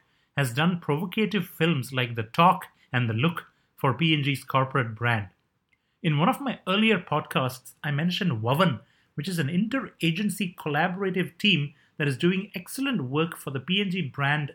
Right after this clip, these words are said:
Tide in the U S. Likewise, Ogilvy India, led by the legendary Piyush Pandey,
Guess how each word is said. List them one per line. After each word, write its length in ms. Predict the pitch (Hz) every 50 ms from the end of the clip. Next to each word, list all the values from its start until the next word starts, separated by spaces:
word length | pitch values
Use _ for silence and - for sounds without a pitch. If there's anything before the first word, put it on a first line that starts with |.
| _ _
Tide 340 | - 143 139 160 175 160 139
in 180 | - 156 131 123
the 100 | 113 113
U 200 | 120 123 123 123
S. 240 | 117 - - - _ _ _ _ _ _ _ _ _ _ -
Likewise, 540 | 151 175 175 - 247 240 190 170 - - - _ _ _ _ _ -
Ogilvy 420 | 160 175 262 262 240 247 254 220
India, 580 | 214 - 170 175 190 180 202 180 143 131 131 - _ _ _ _ _ -
led 320 | 143 139 160 196 202 185 170
by 160 | 185 175 165
the 100 | 139 135
legendary 600 | 123 120 131 135 214 233 240 214 220 220 185 - -
Piyush 300 | 165 170 175 170 - -
Pandey, 480 | 151 143 143 147 147 135 117 113 113